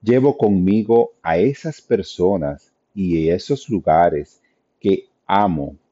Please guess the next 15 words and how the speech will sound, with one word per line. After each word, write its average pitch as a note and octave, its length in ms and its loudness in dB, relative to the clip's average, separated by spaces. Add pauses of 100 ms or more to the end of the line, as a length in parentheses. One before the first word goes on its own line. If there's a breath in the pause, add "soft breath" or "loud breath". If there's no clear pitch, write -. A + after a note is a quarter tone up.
(360)
en G#2+ 220 0
las G2 220 0
cosas B2+ 640 -2
que D2+ 300 -4
hago, D2+ 460 -2 (300)
manteniendo A2 1080 0
vivo G#2 680 -2
su - 220 -8
espíritu. D#2 800 -10 (1000)
Encuentro A2+ 720 0
sonrisas G2 920 -4
dentro F2+ 400 -2
de E2 120 -2
la E2 100 0
tristeza. D#2 880 -10